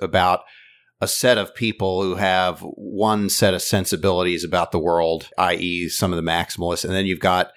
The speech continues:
Silicon Valley types who are looking for the next platform generational shift. And I think in many ways it is a,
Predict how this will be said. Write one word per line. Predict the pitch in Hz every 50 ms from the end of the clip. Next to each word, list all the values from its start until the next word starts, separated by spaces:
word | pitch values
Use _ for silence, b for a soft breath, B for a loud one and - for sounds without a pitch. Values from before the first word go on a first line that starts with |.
| B B B B B B _ _ _ -
Silicon | - - - 80 - - 85
Valley | 90 113 117 101 98 92
types | - - 101 82 82 90 - - -
who | - 92 85 85
are | 82 82 80
looking | 82 92 90 - 87 76
for | 90
the | 87 85
next | 87 82 - - -
platform | - - 92 82 - - - 90 85 82 85 82
generational | 87 87 85 85 87 87 85 - - 82 67 -
shift. | - - 110 95 85 82 - - - B B B B B B B B -
And | 107 101
I | 98
think | 98 - 135 127 107 -
in | - 120 107 101 101
many | 123 131 127 113
ways | 98 98 95 92 95 92 92 85 -
it | - - 95 92
is | 90 87 80 87
a, | 92 90 90 87 85 82 82 80 80